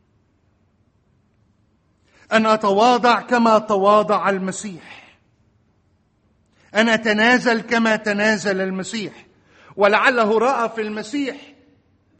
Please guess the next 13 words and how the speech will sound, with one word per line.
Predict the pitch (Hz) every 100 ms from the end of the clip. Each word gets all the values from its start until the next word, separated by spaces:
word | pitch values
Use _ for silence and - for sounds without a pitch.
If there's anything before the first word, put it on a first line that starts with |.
| _ _
في | 247
الليلة | 226 254 269 247 247
التي | 240 240 247 262
أسلم | 285 - 262 247 233
فيها | 262 285 226
يسوع، | 240 226 220 294 285 180 131 - - _ _ _ _ _ _ _ _ _ _ _
عندما | 160 214 294 269 262 254 247 220 202 175 - - _ _ _ _ _ _ _ _ _ _ _ _ _ _ _ _
وضع | 185 226 269 254 220
مئزرة | 240 254 214 185 269 285 240 214 180 135 - - _ _ _ _ _ _ _ _ _ _ _ _ _ _ _ _ _ -
وتنازل | 196 208 226 233 277 262 254 240
وغسل | 233 226 214 262 - 277 247
أرجل | 240 254 254 208 233
التلاميذ، | 233 233 220 226 240 269 196